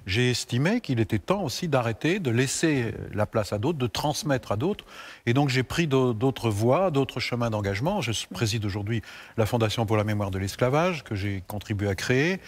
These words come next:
Speaker 1: Je suis aussi secrétaire général de la Fondation Jean Jaurès. Je suis dans des fondations allemandes.
Speaker 2: Mhm.
Speaker 1: Bon,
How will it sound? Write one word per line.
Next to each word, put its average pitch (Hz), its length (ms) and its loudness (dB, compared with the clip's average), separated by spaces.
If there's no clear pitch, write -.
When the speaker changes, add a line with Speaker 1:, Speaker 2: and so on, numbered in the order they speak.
Speaker 1:
Je - 120 0
suis 120 260 0
aussi 110 180 -2
secrétaire 110 420 -2
général 107 300 0
de 104 80 -2
la 101 140 0
Fondation 98 720 -4
Jean 98 180 -2
Jaurès. 135 400 2
Je 135 80 -2
suis 113 160 -6
dans 107 120 -4
des 101 100 -4
fondations 101 500 -6
allemandes. 151 520 2
Speaker 2:
Mhm. 202 140 -8
Speaker 1:
Bon, 110 200 0